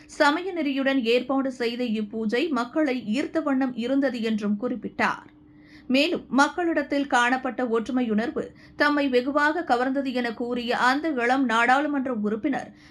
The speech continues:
ஆலய நிர்வாகத்தினரின் உபசரிப்பும் கௌரவிப்பும்,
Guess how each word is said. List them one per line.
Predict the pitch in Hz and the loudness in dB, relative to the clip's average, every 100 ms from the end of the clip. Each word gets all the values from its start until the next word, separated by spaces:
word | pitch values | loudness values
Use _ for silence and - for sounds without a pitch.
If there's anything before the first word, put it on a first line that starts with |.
| - | 4
ஆலய | 277 302 320 311 | 6 6 4 0
நிர்வாகத்தினரின் | 262 269 285 269 262 262 254 262 247 | -2 0 0 0 0 0 0 0 -2
உபசரிப்பும் | 208 208 254 269 247 233 254 339 | -2 -2 -2 -2 -4 -4 -4 0
கௌரவிப்பும், | 240 233 262 247 233 214 202 | 0 0 0 -2 -4 -4 -4